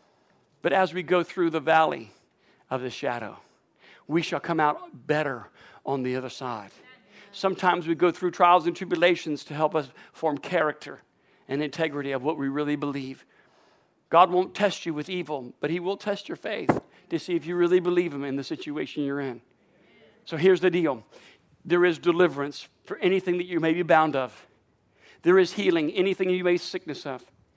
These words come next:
If you just give God an opportunity to invade your life, he will invade your life and things will turn for you. And they will become better and better and better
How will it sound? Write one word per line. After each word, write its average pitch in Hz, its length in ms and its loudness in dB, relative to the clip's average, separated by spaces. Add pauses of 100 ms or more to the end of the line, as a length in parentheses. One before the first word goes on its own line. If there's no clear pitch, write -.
(400)
If 170 120 -6
you 185 80 -4
just 202 280 -6
give 185 280 -6
God 190 400 0 (340)
an - 120 -8
opportunity 180 760 -2
to - 180 -12
invade 165 760 -4
your 151 200 -2
life, 135 460 -4 (500)
he 185 160 -6
will 185 180 -2
invade 165 520 -2
your 165 140 -6
life 151 600 -6 (320)
and 147 140 -10
things 156 580 -2
will 143 200 -12
turn 165 360 -4
for - 160 -20
you. 117 200 -20 (1080)
And 143 100 -18
they 156 80 -10
will 160 120 -6
become 151 320 -8
better 180 440 -6 (400)
and 127 140 -18
better 147 460 -14 (400)
and 113 180 -20
better 120 380 -16